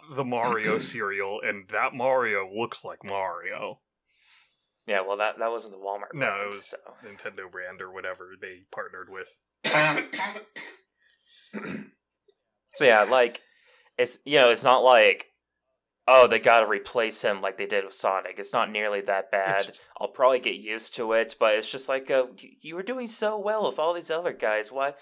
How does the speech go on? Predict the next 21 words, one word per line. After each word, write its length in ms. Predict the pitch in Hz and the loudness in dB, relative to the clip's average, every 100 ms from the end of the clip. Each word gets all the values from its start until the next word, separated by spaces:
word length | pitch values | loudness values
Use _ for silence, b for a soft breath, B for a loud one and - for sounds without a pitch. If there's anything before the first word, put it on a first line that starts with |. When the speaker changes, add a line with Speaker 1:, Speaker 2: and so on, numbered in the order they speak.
| b b | b b
Speaker 2:
why 160 | 131 180 | 0 0
is 160 | 175 113 | 0 -6
Mario 640 | 107 123 165 139 107 98 | 0 2 4 2 0 -2
specifically 720 | 95 113 - 147 127 - 110 104 | -2 -10 -10 -8 -8 -12 -6 -4
Speaker 1:
The 60 | |
one 120 | 98 | -4
that 100 | 104 | -6
looks 200 | 104 - | -12 -14
weird. 440 | 117 110 104 107 113 | -14 -8 -6 -6 -8
Speaker 2:
so 320 | - 127 117 | 0 2 2
off 520 | - 127 104 95 - | 4 6 6 4 -6
looking? 480 | 104 98 92 92 98 | -14 -14 -14 -16 -12
Yeah. 320 | 104 101 - 95 | -8 -8 -8 -6
Speaker 1:
Yeah, 240 | 165 175 | -4 -2
and, 100 | 160 | 0
like, 200 | 170 165 | 0 0
as 200 | 165 160 | -4 -4
you 80 | 165 | -6
said 300 | - 175 156 | 0 0 0
in 160 | 151 147 | -6 -8
the 320 | 156 156 | -12 -14